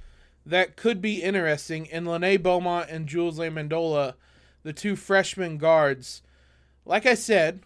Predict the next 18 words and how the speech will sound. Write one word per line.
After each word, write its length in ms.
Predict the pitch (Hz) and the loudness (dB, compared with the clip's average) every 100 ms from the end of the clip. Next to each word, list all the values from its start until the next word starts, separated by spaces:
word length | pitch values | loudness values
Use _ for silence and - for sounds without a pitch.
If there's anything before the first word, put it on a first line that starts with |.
| _ - | _ -14
we've 220 | 170 180 | -10 -8
seen 640 | - - 220 233 240 233 214 _ _ _ | -8 -4 -2 -2 -4 -6 -10 _ _ _
Terry 320 | - 196 202 | 0 2 4
Morin 380 | 202 190 190 185 | 2 0 0 -4
start 680 | - - - 175 185 190 - _ _ _ _ _ _ _ | -8 -8 2 4 6 2 -2 _ _ _ _ _ _ _
freshmen 500 | - 185 175 165 156 | 0 2 2 -4 -8
before. 320 | 151 143 151 180 | -8 -6 -4 -6
She 160 | 175 | -4
did 160 | 160 202 | 0 2
it 120 | 190 | 2
last 280 | 160 190 - | 2 2 -2
season. 400 | 165 143 156 175 _ _ _ _ _ _ _ _ _ | -10 -10 -10 -14 _ _ _ _ _ _ _ _ _
It's 220 | 165 160 175 | -8 -6 0
not 260 | 190 214 | 0 2
the 80 | 208 | 0
norm, 540 | 190 214 226 202 202 _ - | 2 2 2 -2 -6 _ -18
certainly, 720 | - 180 175 165 175 185 196 _ _ _ _ - 135 - | -6 -2 -2 -4 -6 -6 -8 _ _ _ _ -20 -20 4
but 440 | 220 262 240 226 | 8 10 10 8